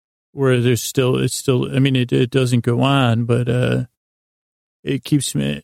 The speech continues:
and not that, and I don't think there would be a se-, sequel just at this point, but it's like, what are the angels gonna do now? Now they're stuck on Earth.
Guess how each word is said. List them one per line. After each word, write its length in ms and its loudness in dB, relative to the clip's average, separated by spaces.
and 220 -2
not 220 0
that, 180 0
and 260 0
I 60 2
don't 180 2
think 180 -2
there 140 2
would 100 0
be 120 0
a 40 2
se-, 380 -4
sequel 920 -4
just 320 -4
at 120 -2
this 240 -2
point, 260 2
but 120 -2
it's 180 -4
like, 220 -2
what 140 0
are 40 2
the 80 2
angels 300 0
gonna 200 0
do 140 -4
now? 300 2
Now 300 0
they're 120 0
stuck 400 -4
on 220 -2
Earth. 520 -2